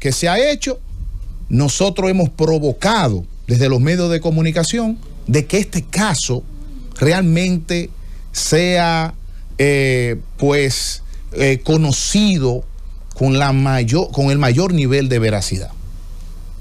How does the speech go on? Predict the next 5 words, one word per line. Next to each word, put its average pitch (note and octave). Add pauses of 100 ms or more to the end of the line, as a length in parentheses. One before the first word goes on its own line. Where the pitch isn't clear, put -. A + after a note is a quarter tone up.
(340)
¿Por C#4
qué? B2 (1120)
Porque A3 (1000)
fíjense C#4
ahora A#3